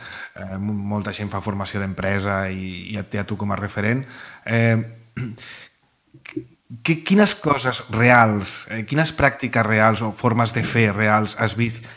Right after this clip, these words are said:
que siguin bones i quines no? Eh, po-, posa algun exemple de dir, «Hòstia, aquesta gent ho ha fet genial aquí, aqu-, aquí em vaig trobar», sense dir noms, eh?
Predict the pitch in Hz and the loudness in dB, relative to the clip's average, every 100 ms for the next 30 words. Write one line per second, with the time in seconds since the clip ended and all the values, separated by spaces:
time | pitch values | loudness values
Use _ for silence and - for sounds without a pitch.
0 | - 127 131 131 117 113 120 113 107 - | -6 -2 0 4 4 6 6 4 -2 -4
1 | 131 139 131 123 127 120 107 - - - | -4 -2 0 0 4 6 4 -2 -18 -12
2 | 104 101 101 101 - - - 135 113 135 | -8 -6 -6 -8 -12 -18 -12 -8 0 2
3 | 185 196 170 117 123 113 110 107 110 117 | 4 4 4 4 2 2 2 0 0 0
4 | 180 185 180 165 156 143 151 123 107 113 | -2 -2 -2 0 2 2 0 0 0 2
5 | 117 117 107 104 135 156 - - 113 120 | 4 4 2 -2 -4 -4 -8 -8 -6 -4
6 | 120 107 139 147 135 127 127 - 120 123 | -4 -4 -4 -4 -2 0 0 0 2 2
7 | 110 110 131 117 90 131 | 0 0 0 0 -2 -4